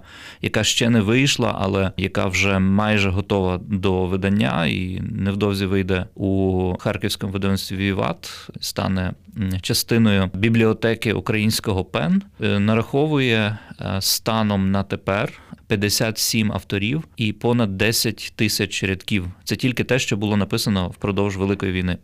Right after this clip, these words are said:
І це, звичайно, далеко не все <laughs> з того, що взагалі було в українській поезії за цей час написане, тільки те, що мені здалося найважливішим, найбільш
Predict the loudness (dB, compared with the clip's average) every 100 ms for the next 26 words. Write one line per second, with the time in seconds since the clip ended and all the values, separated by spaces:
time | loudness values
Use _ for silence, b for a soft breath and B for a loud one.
0 | -10 -4 -2 -2 -2 -2 0 2 2 2
1 | 2 2 2 0 0 -2 -2 -4 -4 -4
2 | -4 -8 -6 -6 -2 -2 -2 -2 -2 2
3 | 4 4 4 2 0 0 -6 B B -4
4 | -2 -2 -2 -2 0 0 -2 -4 -2 -2
5 | 0 -2 -2 -4 -2 -2 0 0 -2 B
6 | -4 -2 0 0 2 0 0 2 2 2
7 | 0 -2 -2 2 2 2 2 2 0 0
8 | 0 2 0 0 0 0 0 0 -2 -2
9 | -2 -2 0 -2 -2 -8